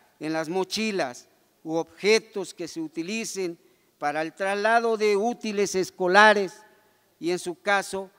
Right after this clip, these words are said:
material didáctico. Para concluir, diputado presidente, solicito de manera respetuosa que el cuerpo de la presente iniciativa sea incluida de manera íntegra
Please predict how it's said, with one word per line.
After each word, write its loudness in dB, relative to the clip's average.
material -2
didáctico. 0
Para -6
concluir, -2
diputado -2
presidente, -4
solicito -4
de 0
manera 0
respetuosa -2
que -12
el -12
cuerpo -4
de -6
la -2
presente -6
iniciativa -4
sea 0
incluida -4
de -6
manera -4
íntegra -4